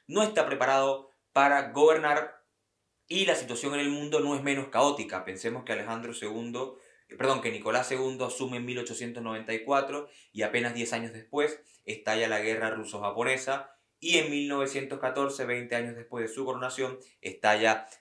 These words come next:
la Primera Guerra Mundial. Así que realmente no la tuvo nada fácil Nicolás segundo. Eh, su esposa fue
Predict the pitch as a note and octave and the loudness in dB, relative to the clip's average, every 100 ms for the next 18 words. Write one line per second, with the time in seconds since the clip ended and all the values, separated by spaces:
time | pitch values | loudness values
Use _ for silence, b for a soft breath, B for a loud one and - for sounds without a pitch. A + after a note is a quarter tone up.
0 | - G#2 A2 - G#2 G#2 G#2+ G2+ G2+ G2+ | 0 6 6 6 0 4 4 4 2 0
1 | G2 G2 F2+ F2+ - A2+ A#2+ A#2 A2 A2+ | -4 -4 -2 -2 -4 -2 0 2 0 -2
2 | A2 A2 G#2 G2+ A2 G#2 G#2 G2+ G2+ G2+ | -6 -6 -6 -6 -6 -4 0 0 2 0
3 | - A#2 A2+ B B G#2 G#2 G#2 G2+ G2 | -2 -8 -8 B B -14 -6 -2 0 -2
4 | - F2+ E2 - - - B B B G#2+ | -4 -8 -10 -14 -16 -16 B B B -6
5 | - A#2 - G3+ G3+ E3 D#3+ D#3 D#3+ | -4 -2 4 6 6 2 2 4 4